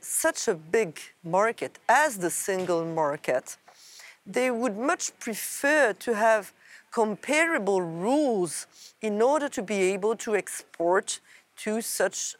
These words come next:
an important and wealthy market. We are not saying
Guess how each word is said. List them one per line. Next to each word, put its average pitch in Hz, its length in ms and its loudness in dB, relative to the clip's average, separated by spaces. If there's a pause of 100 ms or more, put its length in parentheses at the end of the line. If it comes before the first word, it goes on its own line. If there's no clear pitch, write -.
(160)
an 165 100 -6
important 180 540 -2
and 165 160 -2
wealthy 160 400 -2
market. 143 560 -4 (560)
We 277 400 2
are 226 380 6
not 240 340 2
saying 214 760 2